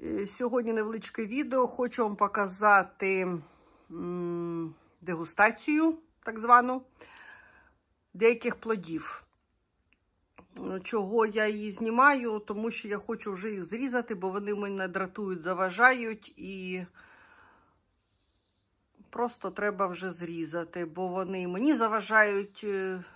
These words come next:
діють на нерви і рослинам заважають ці плоди. По-перше, що хочу показати, в мене є такий саджанець, я колись його купувала як, е,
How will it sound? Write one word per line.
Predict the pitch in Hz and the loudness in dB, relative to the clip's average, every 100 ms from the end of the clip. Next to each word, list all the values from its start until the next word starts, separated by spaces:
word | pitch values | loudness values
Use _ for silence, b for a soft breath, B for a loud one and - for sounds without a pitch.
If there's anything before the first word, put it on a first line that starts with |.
| B B | B B
діють | 180 185 196 190 185 | -12 -8 -4 -6 -4
на | 190 | -4
нерви | 190 185 185 180 175 180 - - | -4 -2 -2 -4 -6 -4 -6 -8
і | 175 175 175 175 - _ _ _ _ b b b b - | -10 -6 -6 -6 -12 _ _ _ _ b b b b -4
рослинам | 190 185 180 160 160 | -4 -4 -4 -2 -4
заважають | 170 170 165 170 165 160 - | -4 -4 -2 -2 -2 -2 -10
ці | 165 | -14
плоди. | - 180 185 285 294 _ _ B B B B B | -8 -6 -2 -4 -4 _ _ B B B B B
По-перше, | 214 208 233 196 - | -8 4 4 4 -4
що | 185 190 | -8 -4
хочу | 202 202 202 | -4 -4 -4
показати, | 190 202 175 180 170 165 175 | 0 0 4 8 8 6 -2
в | 196 | 4
мене | 262 247 | 6 6
є | 226 220 | 4 4
такий | 214 - 208 | 2 -2 -6
саджанець, | - 262 285 233 196 185 185 - | 6 8 8 6 2 0 -4 0
я | 208 233 | 6 6
колись | 233 208 202 208 | 6 2 2 0
його | 202 | 0
купувала | 196 190 196 180 233 254 226 | -4 -2 0 10 12 12 8
як, | 190 190 214 233 - - | 2 6 8 8 6 -10
е, | - | -4